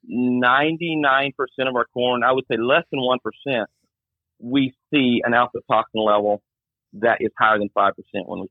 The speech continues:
test it. But there are cases where you do find it, and then we have to, you know, reject those loads.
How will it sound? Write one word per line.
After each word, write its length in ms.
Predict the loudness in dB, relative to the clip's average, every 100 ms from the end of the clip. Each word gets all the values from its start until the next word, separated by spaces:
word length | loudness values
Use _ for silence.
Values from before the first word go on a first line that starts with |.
| -6
test 180 | -6 -6
it. 140 | -14 -16 _ _ -16
But 300 | 0 2 2
there 180 | 4 4
are 220 | 4 2
cases 580 | 2 2 2 0 -4 -4 -6
where 200 | -4 0
you 160 | 0 0
do 140 | 0 0
find 300 | 2 2 0
it, 140 | -6 -6
and 120 | -4
then 100 | -2
we 140 | -2 -2
have 120 | -4 -4
to, 80 | -8 -2
you 120 | -2
know, 180 | 0 -2
reject 380 | -4 -2 -2 -2
those 160 | -4 0
loads. 400 | 2 2 0